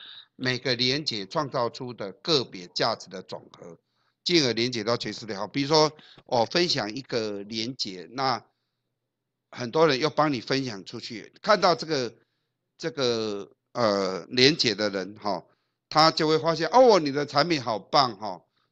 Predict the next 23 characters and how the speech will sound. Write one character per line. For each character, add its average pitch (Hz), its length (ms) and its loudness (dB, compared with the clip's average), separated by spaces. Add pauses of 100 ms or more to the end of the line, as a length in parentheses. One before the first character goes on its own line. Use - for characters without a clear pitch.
啊， 120 100 -8
我 120 220 -2
又 170 200 4
有 110 60 0
什 110 160 -8
么 123 100 -6
特 139 260 0
价 135 340 0
优 139 260 0
惠 131 260 0
啦， 101 180 -2
哈， 98 280 -6 (500)
那 120 680 4 (420)
这 147 140 -2
个 107 400 0 (260)
愿 165 220 8
意， 151 240 0 (260)
啊， 110 200 2
花 156 260 8
钱 104 320 -4 (280)
来 110 160 4
买， 110 320 0
哈， 95 280 -10